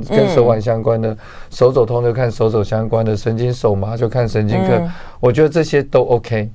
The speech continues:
Speaker 1: 嗯哼。
Speaker 2: 都 OK，因为百分之八十五以上的，的，的身体的问题，这样子看是没有问题的，就是说
Speaker 1: 嗯哼。
Speaker 2: 这样治疗都 OK。那我要特别提示说，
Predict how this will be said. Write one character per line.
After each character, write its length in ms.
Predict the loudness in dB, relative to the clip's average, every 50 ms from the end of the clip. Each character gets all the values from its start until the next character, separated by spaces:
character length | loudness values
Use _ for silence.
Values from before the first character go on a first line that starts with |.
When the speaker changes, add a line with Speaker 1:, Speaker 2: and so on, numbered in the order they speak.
| -12 -12 -6
Speaker 1:
嗯 260 | -6 -4 -4 -4 -4
哼。 220 | -4 -4 -4 -6 0
Speaker 2:
都 180 | 2 2 2 2
OK， 340 | 2 0 -2 -2 -2 -2 -4 -6 -6 -2
因 100 | 0 2
为 220 | 2 2 2 0 -4 -12 -16 -16 -16 -14 -12 -2
百 200 | 0 2 2 2
分 240 | 2 0 0 0 0
之 300 | -2 -2 -2 -2 -2 -2 -4 -2 0
八 260 | 2 2 4 2 0
十 560 | -2 -4 -6 -4 -2 -2 0 0 -2 -4 -6 -8 -14 -18 -18 -20 -10 -4 0
五 280 | 0 0 0 0 -4 -6 -8 -12 -12 -12 -14 -12 -14 -12 -8 -8 -8 -8 -6 -4
以 140 | -2 -2 -2
上 300 | 0 0 0 0 0 0
的， 100 | -2 -2 -2 -6 -10 -12 -14 -14 -14 -14 -2
的， 320 | 0 2 2 4 2 0 -2 -6 -2
的 140 | -2 -2
身 220 | 0 0 -2 -2 0
体 100 | 0 0
的 100 | 0 2
问 220 | 2 2 0 0
题， 260 | -4 -8 -12 -14 -14 -12 -12 -12 -12 -10 -10
这 140 | -2 0 0
样 120 | 2 2 0
子 80 | -2 -2
看 240 | -2 0 0 0 0
是 120 | 0 -2
没 200 | 0 0 2 2
有 100 | 2 2
问 240 | 2 2 0 0 -2
题 160 | -4 -8 -8
的， 160 | -8 -8 -8 -8 -2
就 140 | 0 0 2
是 60 | 2
说 140 | 2 2 2 0
Speaker 1:
嗯 120 | -2 -4
哼。 80 | -4 0
Speaker 2:
这 80 | 2 2
样 120 | 2 2
治 160 | 0 -2 -2 -2
疗 140 | 0 0
都 220 | 0 0 0 0 -2
OK。 320 | -2 -2 -2 -2 -2 -4 -6 -12 -16 -18 -18 -18 -16 -6 0
那 160 | 2 2 4
我 140 | 4 2 2
要 160 | 2 0 0
特 160 | 2 0 0
别 160 | 0 0 -2
提 200 | -2 -4 -6 -4
示 140 | -4 -4 -2
说， 260 | 0 2 0 0 0